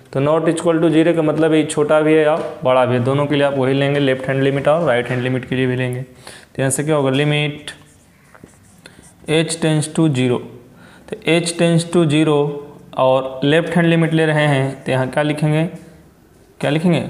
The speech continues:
function of zero minus h, तो function zero minus h, तो function क्या होगा यहाँ से देखिए, तो limit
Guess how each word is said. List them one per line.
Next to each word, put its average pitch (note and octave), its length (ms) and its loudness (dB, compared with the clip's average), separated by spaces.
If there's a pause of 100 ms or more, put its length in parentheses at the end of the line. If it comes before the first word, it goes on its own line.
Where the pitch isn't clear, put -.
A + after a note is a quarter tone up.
function C#3 520 -2
of C3+ 340 0 (1600)
zero D3+ 340 0
minus C#3 460 0 (300)
h, D3+ 400 -4 (800)
तो C3 100 -6
function D3 560 0
zero D#3 220 0
minus D#3+ 360 2
h, D#3+ 220 -2
तो D#3 80 -2
function C#3+ 440 -4
क्या D#3+ 120 2
होगा D#3+ 220 4
यहाँ C#3+ 160 2
से C#3+ 100 -4
देखिए, C#3+ 420 0 (540)
तो - 80 -4
limit D3+ 560 -2